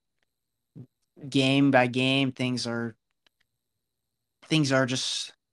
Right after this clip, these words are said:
roles are more clear and defined, and I don't think it's gonna be like last season where it's like Xhaka's that left,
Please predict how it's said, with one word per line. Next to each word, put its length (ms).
roles 600
are 100
more 180
clear 680
and 100
defined, 640
and 300
I 60
don't 80
think 160
it's 100
gonna 120
be 60
like 180
last 240
season 380
where 200
it's 200
like 180
Xhaka's 420
that 180
left, 360